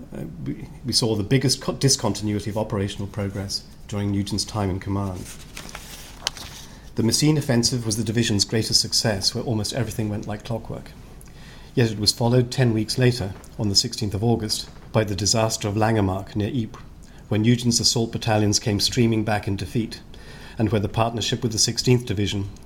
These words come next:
important symbolically then as now, uh, as well as now, fell apart in mud, blood, and mutual recriminations.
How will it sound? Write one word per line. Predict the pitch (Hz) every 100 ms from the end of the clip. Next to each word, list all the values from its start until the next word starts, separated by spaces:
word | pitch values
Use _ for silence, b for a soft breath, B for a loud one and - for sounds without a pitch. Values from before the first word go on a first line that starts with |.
| -
important | 117 123 113 104
symbolically | - 107 107 101 98 101
then | 110 107
as | 95
now, | 95 92 90 B B -
uh, | 180 131
as | 127 101
well | 107
as | 98
now, | 107 98 98 98 B B -
fell | 120 107
apart | 101 107 98 110 - 98 -
in | 107
mud, | 104 101 101 -
blood, | 98 92 92 -
and | 98 92
mutual | 98 - 98
recriminations. | 92 90 107 95 104 - 95 117